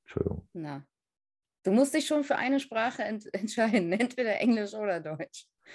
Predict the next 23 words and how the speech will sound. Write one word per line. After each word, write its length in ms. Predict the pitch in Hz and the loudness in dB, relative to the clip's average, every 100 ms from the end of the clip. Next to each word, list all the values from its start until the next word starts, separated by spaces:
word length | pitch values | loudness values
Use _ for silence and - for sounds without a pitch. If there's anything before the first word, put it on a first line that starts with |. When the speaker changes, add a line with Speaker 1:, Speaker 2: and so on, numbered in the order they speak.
| - - _ - | -20 -20 _ 2
Speaker 1:
Ja, 160 | 82 92 | 4 8
wie 100 | 101 | 10
heißt 220 | 107 - | 10 8
das 160 | 135 107 | 6 8
denn 140 | 90 | 10
auf 200 | 87 82 | 8 8
Deutsch? 540 | 87 85 85 85 - - - - | 8 10 8 6 -10 -18 -18 -12
Ich 140 | - | 4
weiß 200 | 87 92 | 4 6
ja 80 | 98 | 4
nicht. 220 | 87 85 | 6 6
Speaker 2:
Ja, 100 | 185 | 4
randomisiert 680 | 170 202 262 277 269 269 254 | 4 6 8 8 6 4 2
war 140 | 269 | 0
schon 120 | 277 247 | 0 -2
richtig. 480 | 285 - 208 202 _ _ - | -2 -2 -4 -4 _ _ -4
Random 600 | 185 220 294 269 233 240 | 2 4 4 4 2 0
ist 200 | 220 214 | -6 -6
halt 140 | 214 - | -4 -2
Englisch, 420 | 240 190 175 - | -2 -4 -6 -8
deswegen 400 | 196 - 185 175 | -8 -6 -6 -6
meine 260 | 160 165 | -6 -8
ich. 180 | 165 - | -10 -16